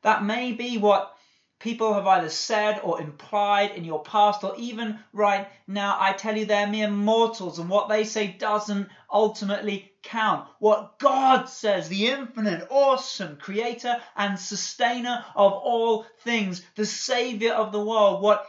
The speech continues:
he says, that's what you need to pay attention to. You are greatly loved if you're trusting in Jesus. For some,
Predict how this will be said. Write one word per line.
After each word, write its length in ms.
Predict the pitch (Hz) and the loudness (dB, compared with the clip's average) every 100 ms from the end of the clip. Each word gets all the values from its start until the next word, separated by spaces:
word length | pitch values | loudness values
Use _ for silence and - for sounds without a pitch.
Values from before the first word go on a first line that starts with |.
| _ | _
he 380 | - - 294 285 | -14 -6 -4 -6
says, 560 | - 220 185 151 139 _ _ | -6 -2 0 0 -6 _ _
that's 680 | 151 185 214 - - - _ | 0 4 4 2 -8 -20 _
what 200 | 185 165 | -2 -2
you 60 | 170 | -2
need 140 | 156 | -6
to 80 | 147 | -8
pay 220 | 170 156 | -6 -4
attention 480 | 147 165 160 147 131 | -4 -6 -10 -14 -16
to. 300 | 135 120 117 _ _ _ _ _ _ | -16 -16 -16 _ _ _ _ _ _
You 460 | 147 170 185 185 185 - _ _ _ | -12 -8 -8 -10 -12 -14 _ _ _
are 500 | 185 175 160 127 - _ _ _ | -2 -2 -2 -8 -14 _ _ _
greatly 720 | 160 160 175 165 160 143 135 _ _ | -12 -6 -4 -4 -6 -10 -10 _ _
loved 440 | 151 165 147 120 | -6 -2 -2 -4
if 140 | 135 - | -10 -14
you're 100 | 123 | -12
trusting 400 | 165 - 120 113 | -10 -10 -12 -14
in 120 | 107 | -16
Jesus. 600 | 120 113 - - - - _ _ _ _ _ _ _ _ _ _ _ _ _ _ | -14 -16 -16 -18 -18 -18 _ _ _ _ _ _ _ _ _ _ _ _ _ _
For 120 | - | -12
some, 480 | - - - 202 196 | -8 -4 -2 -2 -4